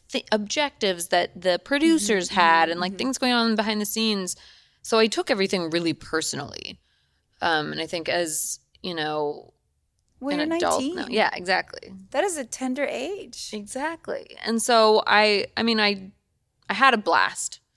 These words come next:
Speaker 1: I really did. Um, for me, what ended up happening was that some of the media, like, coverage of me as a contestant ended up being,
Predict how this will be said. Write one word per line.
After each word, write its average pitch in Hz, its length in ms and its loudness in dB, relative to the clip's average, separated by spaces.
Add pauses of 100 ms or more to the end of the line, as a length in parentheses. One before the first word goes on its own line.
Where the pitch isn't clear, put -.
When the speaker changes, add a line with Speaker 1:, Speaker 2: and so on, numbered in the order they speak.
(380)
Speaker 1:
I 180 60 0
really 185 300 2
did. 165 400 2 (100)
Um, 160 580 -4 (160)
for 208 160 0
me, 202 440 2 (340)
what 185 220 2
ended 190 220 0
up 170 140 2
happening 175 600 0
was 170 260 0
that 151 380 0 (500)
some 185 280 -6
of 180 80 -8
the 175 80 -4
media, 170 920 2 (480)
like, 165 360 -4
coverage 180 500 0
of 170 320 -4
me 165 460 -4
as 160 420 -4
a 170 40 -14
contestant 269 720 -2 (480)
ended 202 260 4
up 185 180 6
being, 180 540 -2